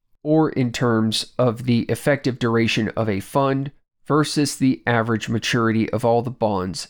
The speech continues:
in that fund. Using simple math on a single bond,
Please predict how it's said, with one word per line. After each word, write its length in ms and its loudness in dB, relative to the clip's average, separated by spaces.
in 180 2
that 220 -4
fund. 440 -6
Using 640 2
simple 380 -2
math 400 -2
on 120 0
a 80 0
single 380 -2
bond, 520 -4